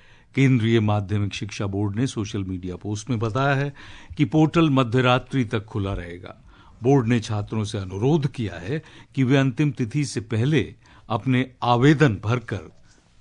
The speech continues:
जमा कर दें। राष्ट्रीय परीक्षा एजेंसी एनटीए ने सोशल मीडिया और मैसेजिंग प्लेटफॉर्म पर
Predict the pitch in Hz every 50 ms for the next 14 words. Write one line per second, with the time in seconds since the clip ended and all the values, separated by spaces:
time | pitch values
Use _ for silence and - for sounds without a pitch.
0 | - - 127 87 90 - 131 127 117 98 90 - - 143 127 120 120 120 95 -
1 | - _ _ _ _ - - - - - _ _ _ - - - - - 113 104
2 | 139 143 156 151 - - - 202 196 202 - 170 151 160 151 - - 175 160 147
3 | 117 127 170 175 143 - - 123 123 127 139 131 127 135 113 - 135 135 139 131
4 | 131 131 120 - 127 117 104 - 127 110 104 107 113 110 104 113 117 113 113 110
5 | 107 101 104 104 98 - 110 98 98 101 104 101 110 104 98 - - 131 131 131
6 | 131 117 131 131 131 127 117